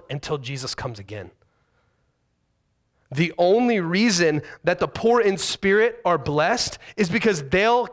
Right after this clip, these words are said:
get the kingdom of heaven. Wait, right now? You're telling me the persecuted Christians in closed countries right now have the full kingdom?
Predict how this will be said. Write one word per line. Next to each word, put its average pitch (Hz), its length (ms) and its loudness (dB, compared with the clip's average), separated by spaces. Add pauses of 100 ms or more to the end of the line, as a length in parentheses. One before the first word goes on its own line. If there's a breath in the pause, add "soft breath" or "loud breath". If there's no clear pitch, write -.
(100)
get 208 360 0
the 175 60 -4
kingdom 220 480 0
of 180 180 0
heaven. 156 400 0 (300 soft breath)
Wait, 208 180 2
right 214 260 2
now? 196 480 2 (160 loud breath)
You're 254 140 2
telling 269 360 2
me 247 300 0 (640 soft breath)
the 180 120 0
persecuted 254 720 2
Christians 254 540 2
in 196 200 2
closed 240 380 0
countries 247 500 0 (220 loud breath)
right 202 320 0
now 190 560 2 (140)
have 226 380 2
the 190 80 0
full 254 280 0
kingdom? 254 420 0